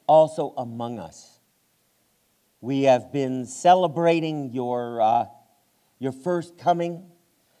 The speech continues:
Lord, uh, through your Spirit, you are here now. Help us to realize that in perhaps a, a new way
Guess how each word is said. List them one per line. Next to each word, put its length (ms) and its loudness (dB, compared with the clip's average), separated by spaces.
Lord, 580 0
uh, 340 4
through 120 -10
your 160 -6
Spirit, 540 -12
you 180 -12
are 120 -6
here 360 -12
now. 500 -18
Help 220 -2
us 220 -8
to 100 -16
realize 640 -4
that 280 -2
in 220 -14
perhaps 640 -4
a, 320 -10
a 280 -14
new 380 -12
way 320 -14